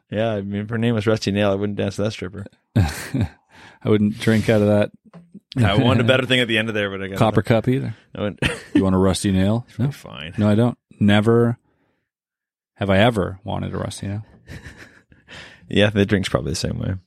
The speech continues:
Speaker 1: There's some fucked up names out there for drinks. Remember get, getting each other dirty panties or, like, um,
Speaker 2: Well, well, just
Speaker 1: prairie fire or
Speaker 2: but e-,
Speaker 1: something.
Speaker 2: even sex on the beach.
Speaker 1: Yeah.
Speaker 2: I think it's such a fucking weird name for a drink. Like, I, I worked at a bar
Speaker 1: Oh, right, right, right.
Speaker 2: for a few years, and it's like,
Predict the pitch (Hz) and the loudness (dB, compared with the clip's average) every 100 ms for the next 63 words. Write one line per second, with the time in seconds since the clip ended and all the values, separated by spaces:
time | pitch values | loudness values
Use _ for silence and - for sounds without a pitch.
0 | _ _ - 113 131 - 90 82 85 87 | _ _ -12 -8 -2 -2 0 0 0 0
1 | 90 87 90 87 87 - - 104 104 101 | 0 -2 -2 -2 -2 -6 -8 -2 0 0
2 | - - - - _ - 90 92 92 90 | -2 -6 -20 -20 _ -2 0 2 2 2
3 | 92 98 92 90 92 85 87 87 90 87 | 0 2 2 2 0 0 0 0 -4 -4
4 | 82 80 - - 82 80 120 131 143 165 | -6 -6 -8 -8 -6 -2 -2 0 2 2
5 | 127 95 95 90 85 82 87 156 87 170 | 2 0 0 -2 -2 -4 2 2 2 2
6 | 196 127 - 117 - 123 98 85 117 - | 2 4 2 2 2 2 0 -2 -6 -6
7 | - - 98 104 95 - - 104 120 107 | -10 -6 2 2 2 -4 -2 2 2 2
8 | - 123 135 92 98 _ _ _ _ _ | 0 2 2 0 -10 _ _ _ _ _
9 | _ _ - - 139 - 123 90 85 87 | _ _ -12 -2 -2 2 0 0 -4 -4
10 | 95 110 92 87 101 95 90 82 87 95 | -2 -2 -2 0 0 -2 -4 -4 -4 -4
11 | - 92 85 - 104 120 - 117 110 - | -4 -4 -4 -4 0 0 2 4 2 2
12 | 90 85 107 147 - 110 101 101 98 101 | -2 2 0 0 -2 0 0 -2 -4 -6
13 | 101 107 95 - 92 92 92 98 90 95 | -2 0 0 2 2 2 2 0 0 0
14 | 87 - - | -2 -4 -20